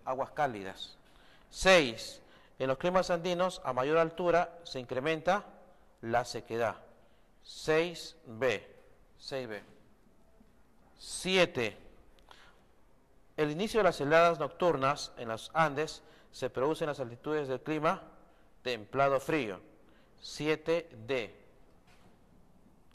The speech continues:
Ocho. Ocho. Durante el fenómeno del Niño, en la costa norte se advierte un incremento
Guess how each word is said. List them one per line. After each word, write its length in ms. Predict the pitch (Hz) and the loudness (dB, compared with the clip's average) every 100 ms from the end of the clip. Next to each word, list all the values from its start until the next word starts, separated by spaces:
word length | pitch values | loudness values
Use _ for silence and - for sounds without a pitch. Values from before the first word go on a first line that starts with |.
| - - - - - | -20 -20 -20 -14 6
Ocho. 500 | 180 175 - 123 95 - - - - _ | 8 8 6 -2 -4 -10 -20 -20 -20 _
Ocho. 400 | 156 156 - 110 - - - - - - | 2 2 0 -12 -12 -20 -20 -20 -10 0
Durante 220 | 139 139 | 0 0
el 80 | - | -2
fenómeno 360 | 147 180 196 | 0 2 4
del 140 | 185 185 | 4 2
Niño, 380 | 190 147 156 - | 0 0 -2 -4
en 80 | 131 | -6
la 120 | 120 | -4
costa 340 | - 165 170 160 | -2 -2 0 2
norte 440 | 170 170 175 170 | 2 2 -4 -4
se 160 | - 135 | -6 -4
advierte 340 | 127 156 - | 0 0 0
un 100 | 160 | -4
incremento 680 | 160 151 156 170 147 180 208 | -4 -2 0 0 2 0 0